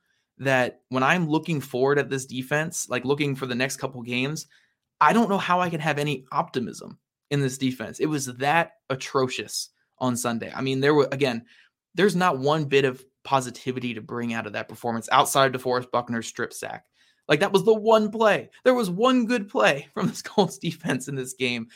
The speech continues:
Uh, but everything from pass coverage to pass rush to run defense, uh, it was a complete breakdown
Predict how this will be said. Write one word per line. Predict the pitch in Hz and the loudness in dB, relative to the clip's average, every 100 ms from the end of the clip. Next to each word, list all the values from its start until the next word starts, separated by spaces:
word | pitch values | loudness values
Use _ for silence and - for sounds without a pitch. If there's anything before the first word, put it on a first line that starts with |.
| - - | -20 -6
Uh, | - 135 | 0 2
but | 139 | 2
everything | 165 180 170 147 | -2 -2 -4 -6
from | 120 | -8
pass | 113 156 160 165 | -6 -4 -4 -4
coverage | - 143 127 127 127 - | 2 2 2 0 0 -8
to | |
pass | - 127 120 - | -2 -2 -2 0
rush | 135 131 127 | 2 2 0
to | 110 | -10
run | 82 131 135 | -6 -6 -6
defense, | 123 117 117 110 107 - _ _ _ _ | -8 -8 -8 -8 -8 -14 _ _ _ _
uh, | 135 | 2
it | 139 | 2
was | 147 | 2
a | |
complete | 147 160 156 175 - | -2 -4 -2 -4 -2
breakdown | 127 170 - - | -6 -6 -10 -18